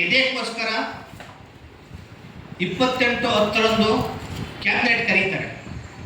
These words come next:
ಸುಪ್ರೀಂ ಕೋರ್ಟ್ ಏಳು ಜನ ನ್ಯಾಯಾಧೀಶರ ಆದೇಶವನ್ನು ಇಂಪ್ಲಿಮೆಂಟ್ ಮಾಡ್ತೇವೆ ಅಂತ ಹೇಳಿ ಮೂರು ತಿಂಗಳ ಗಡುವನ್ನ ಕೊಟ್ಟು ಚುನಾವಣೆಯಲ್ಲಿ ಮೂರು ಕ್ಷೇತ್ರದಲ್ಲಿ ಗೆದ್ದಿದ್ದಾರೆ.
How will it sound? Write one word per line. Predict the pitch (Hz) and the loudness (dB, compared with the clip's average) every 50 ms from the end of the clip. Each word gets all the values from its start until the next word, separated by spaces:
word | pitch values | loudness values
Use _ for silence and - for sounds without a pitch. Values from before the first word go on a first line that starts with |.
| - - - - - - - - - - - - - - - - - | -14 -14 -12 -12 -12 -10 -10 -10 -10 -10 -12 -12 -10 -8 -4 2 4
ಸುಪ್ರೀಂ | 214 214 - 285 294 277 285 277 | 4 6 8 8 8 8 8 8
ಕೋರ್ಟ್ | 262 254 247 247 - - 254 | 8 8 8 6 4 4 4
ಏಳು | 226 214 202 - 247 262 | 6 6 8 8 8 8
ಜನ | 254 262 240 233 233 233 | 8 6 4 4 4 4
ನ್ಯಾಯಾಧೀಶರ | 220 214 214 220 226 214 226 226 220 220 220 214 208 208 196 - 170 | 4 6 6 4 4 2 2 0 0 0 -2 0 0 0 0 0 0
ಆದೇಶವನ್ನು | 180 190 202 214 208 208 208 - - 202 196 | 0 0 2 2 2 2 0 0 0 0 0
ಇಂಪ್ಲಿಮೆಂಟ್ | 202 196 285 277 277 269 254 240 226 | 2 2 2 4 4 4 4 4 2
ಮಾಡ್ತೇವೆ | 208 208 208 208 208 202 196 | 2 2 2 2 2 2 2
ಅಂತ | 190 - 160 | 2 2 2
ಹೇಳಿ | 170 180 208 240 254 - - 165 165 160 - - - - - - - - - - | 2 4 4 4 4 4 4 2 2 -2 -6 -10 -14 -16 -18 -18 -18 -18 -10 -2
ಮೂರು | 175 226 285 302 - - 320 | 2 4 4 4 4 4 2
ತಿಂಗಳ | 269 254 240 247 | 2 2 2 2
ಗಡುವನ್ನ | 220 208 214 214 214 214 214 208 202 | 2 2 2 4 2 2 2 0 0
ಕೊಟ್ಟು | 202 202 202 202 202 262 233 202 - - - - - - - - | 0 -2 -2 -2 -2 0 0 0 0 0 -2 -4 -6 -8 -6 -2
ಚುನಾವಣೆಯಲ್ಲಿ | 208 220 233 240 233 226 226 226 214 208 190 208 214 208 190 | 2 2 4 4 6 6 6 6 4 4 4 4 4 4 4
ಮೂರು | 202 233 262 285 269 | 4 6 6 6 6
ಕ್ಷೇತ್ರದಲ್ಲಿ | - - 214 214 220 214 196 196 - 196 190 185 | 6 4 4 4 4 4 2 2 2 4 4 4
ಗೆದ್ದಿದ್ದಾರೆ. | 156 165 170 165 160 151 147 139 160 160 170 170 170 - - - | 4 4 4 4 2 2 2 4 6 6 6 4 4 0 -2 -4